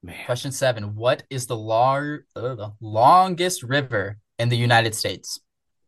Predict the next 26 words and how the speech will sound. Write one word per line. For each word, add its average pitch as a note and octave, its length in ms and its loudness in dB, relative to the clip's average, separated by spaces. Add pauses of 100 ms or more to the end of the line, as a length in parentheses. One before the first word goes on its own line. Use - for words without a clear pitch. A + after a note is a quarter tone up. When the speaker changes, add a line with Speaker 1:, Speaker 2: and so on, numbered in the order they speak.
(220)
Speaker 1:
Mississippi? G2+ 540 -6 (1000)
Speaker 2:
Oh, D3+ 260 -4
that's C3 200 -4
a D3 40 -10
close D3 380 -4
guess, B2+ 580 2 (300)
but C3 80 2
it's C3+ 160 0
the F3+ 80 -2
Missouri. E3+ 640 4
Speaker 1:
Missouri. F2 420 -6
Speaker 2:
Kind C4+ 160 4
of F#4 40 -2
a E4+ 40 0
trick - 280 -6
question D3+ 400 0
because B2 220 -4
I E3 100 2
feel F3 140 0
like C3 120 2
most B2+ 220 -2
people A2+ 240 -8
would G#2 180 -6
guess G2+ 240 -4
Mississippi G#2 520 -8
there. C#2+ 240 -6